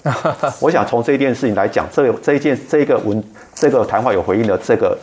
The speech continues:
Speaker 2: 这个嘲讽，用什么回应呢？善的循环。
Speaker 1: 嗯。
Speaker 2: 其实爱跟善是同一个事情。那我们以为用爱是不可能做事的，其实我们去年给口罩的时候，帮助各国的时候，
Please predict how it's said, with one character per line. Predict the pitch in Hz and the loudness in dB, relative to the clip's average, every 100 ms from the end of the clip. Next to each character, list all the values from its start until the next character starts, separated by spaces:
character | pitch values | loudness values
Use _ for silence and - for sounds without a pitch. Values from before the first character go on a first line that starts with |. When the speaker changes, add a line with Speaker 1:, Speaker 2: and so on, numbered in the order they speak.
| - | -4
Speaker 2:
这 | - | 0
个 | 110 98 - | 0 0 -4
嘲 | - 98 110 | 0 0 0
讽， | 139 98 - - - - | 0 -2 -4 -18 -20 -2
用 | 170 | 0
什 | 143 | 2
么 | 113 | 0
回 | 107 113 | 2 2
应 | 131 | 2
呢？ | 110 104 - - - - | 0 -2 -8 -20 -20 -18
善 | - 196 247 | -4 0 2
的 | 151 | 2
循 | 98 - 95 110 | 0 0 -2 -2
环。 | 104 - - - | -2 -4 -4 -2
Speaker 1:
嗯。 | 165 147 113 - | 0 0 -2 -2
Speaker 2:
其 | 151 | 0
实 | 147 | 0
爱 | 170 139 | 0 2
跟 | 131 131 | 0 0
善 | 147 117 | 0 0
是 | 123 | 0
同 | 98 98 | 0 0
一 | |
个 | 90 | 0
事 | - 92 | 0 -2
情。 | - - - - - - - - - - - - | -2 -8 -10 -18 -20 -20 -20 -20 -20 -20 -20 -2
那 | 165 | 0
我 | 143 107 | 2 2
们 | 107 110 | 0 -2
以 | 123 | -2
为 | 107 107 - | 0 0 0
用 | 165 - | 0 2
爱 | 151 123 | 0 0
是 | 135 | 0
不 | 123 | 0
可 | 131 98 | 0 0
能 | 90 | -2
做 | 131 113 | 0 0
事 | 120 | 2
的， | 98 | 0
其 | - 113 | 0 -2
实 | - 107 | 0 -2
我 | 113 98 | 0 2
们 | 104 | 0
去 | - 156 | 0 0
年 | 117 98 - - - | 2 0 -4 -8 -2
给 | 113 | 0
口 | 123 98 - | 0 -2 -2
罩 | 123 107 | 0 0
的 | 92 | 0
时 | - 87 | -2 -4
候， | - 92 - - - - - - | -2 -2 -4 -12 -20 -20 -8 0
帮 | 131 139 | 0 2
助 | 135 | 0
各 | 127 131 | 2 0
国 | - 90 | 2 0
的 | 90 | 0
时 | - 90 | -2 0
候， | 107 95 | 0 -2